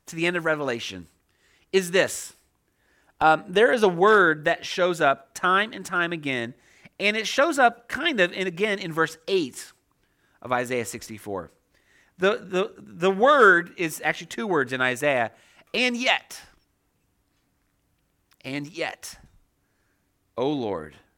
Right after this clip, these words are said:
you are our Father." Most times, it just has the three-letter word, "but." This was happening, but God.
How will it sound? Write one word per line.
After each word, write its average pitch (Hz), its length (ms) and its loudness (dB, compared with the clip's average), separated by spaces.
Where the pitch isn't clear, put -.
you 131 540 -10
are 90 380 -8
our 80 340 -14
Father." - 400 -20
Most 240 280 6
times, 143 360 6
it 170 140 2
just - 400 -2
has 165 320 2
the 156 120 -4
three-letter 175 400 2
word, 151 280 2
"but." 151 520 0
This 277 280 2
was 320 140 2
happening, 254 640 8
but - 480 0
God. 110 500 0